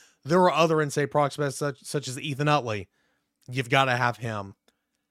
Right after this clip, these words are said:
David Sanders, five-star offensive tackle. Guys like him in that league, you've got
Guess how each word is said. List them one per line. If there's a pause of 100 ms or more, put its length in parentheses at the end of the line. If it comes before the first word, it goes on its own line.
(280)
David
Sanders,
five-star
offensive
tackle. (840)
Guys
like
him
in
that
league,
you've
got